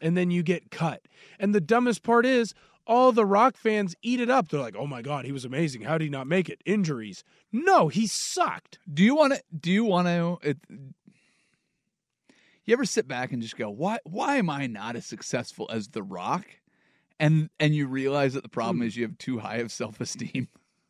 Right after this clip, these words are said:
Speaker 1: Well, high of self-esteem and, um, I'm
Speaker 2: The
Speaker 1: scared of
Speaker 2: enti-,
Speaker 1: needles.
Speaker 2: the entire engine that has built The Rock into what he is is just low self-esteem.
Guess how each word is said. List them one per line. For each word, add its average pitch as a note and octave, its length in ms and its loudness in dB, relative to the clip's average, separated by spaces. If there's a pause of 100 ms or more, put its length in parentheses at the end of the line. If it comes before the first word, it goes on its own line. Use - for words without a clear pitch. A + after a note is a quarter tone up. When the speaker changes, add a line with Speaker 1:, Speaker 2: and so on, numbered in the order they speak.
(120)
Speaker 1:
Well, F#3 540 4 (120)
high G3 220 2
of G#3+ 140 2
self-esteem F3+ 600 -2
and, A2+ 240 -6 (300)
um, C3 500 -2 (400)
I'm C#3+ 140 -2
Speaker 2:
The C3 40 -4
Speaker 1:
scared F#3+ 360 6
of C#3 60 -2
Speaker 2:
enti-, F3+ 100 -2
Speaker 1:
needles. C3+ 500 -2 (160)
Speaker 2:
the F3 180 6
entire G3+ 560 6 (140)
engine C3+ 540 2 (440)
that C#3+ 220 0
has D3 220 6
built C#3+ 340 4
The D3 100 2
Rock C3 320 0
into B2+ 200 -4
what B2+ 180 0
he A#2 180 -4
is B2+ 200 2
is A2 100 -4
just C3 400 -2
low C3+ 200 -4
self-esteem. - 920 -8